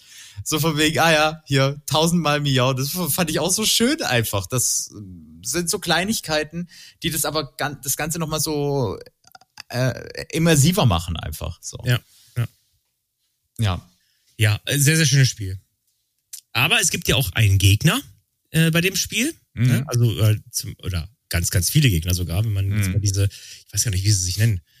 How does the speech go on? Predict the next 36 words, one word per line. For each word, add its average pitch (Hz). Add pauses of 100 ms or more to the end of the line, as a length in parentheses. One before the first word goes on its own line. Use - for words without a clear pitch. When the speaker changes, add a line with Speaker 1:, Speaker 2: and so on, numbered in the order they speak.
(300)
Speaker 2:
Äh, 92
Speaker 1:
Ich 87
hab 92
sie 110
Blobs 90
genannt, 85
glaub 85
ich. 107
Speaker 2:
Blobs. - (400)
Äh, 110
die, 139
<laughs> 139
ähm, 127 (760)
die 135
ha-, 131
erinnern 147
mich 120
ganz, 147
ganz 147
stark 139
an, 117
äh, 113 (560)
an 117
solche 117
Alien-Kreaturen, 117
die 107
sich 107
auf, 104 (920)
auf 113
dein 107
Gesicht, 110 (200)
äh, 95
springen, 120
äh, 117
bei 104
Half-Life. 107